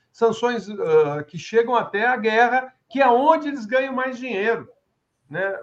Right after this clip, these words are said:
Porque eles têm indústria bélica na mão.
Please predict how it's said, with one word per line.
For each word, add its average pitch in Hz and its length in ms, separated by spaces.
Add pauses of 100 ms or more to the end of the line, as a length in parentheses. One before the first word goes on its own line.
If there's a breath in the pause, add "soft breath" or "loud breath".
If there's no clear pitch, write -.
Porque 175 220
eles 180 200
têm 233 240
indústria 196 460
bélica 131 540
na 127 140
mão. 123 320